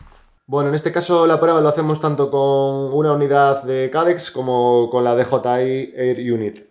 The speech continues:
En este caso hemos conectado ahora la D J I Air Unit y aquí veis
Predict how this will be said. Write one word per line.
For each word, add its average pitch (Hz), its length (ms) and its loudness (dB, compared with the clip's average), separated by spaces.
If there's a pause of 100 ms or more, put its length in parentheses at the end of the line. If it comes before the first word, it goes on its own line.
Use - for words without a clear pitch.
(360)
En 120 120 -12
este 120 160 -8
caso 127 220 -4
hemos 127 180 -4
conectado 123 280 -2
ahora 120 360 2
la 127 140 -2
D 120 80 0
J 123 220 -4
I 127 80 2
Air 139 220 0
Unit 170 280 -6 (380)
y 165 460 -6 (160)
aquí 139 320 -6
veis 151 580 -2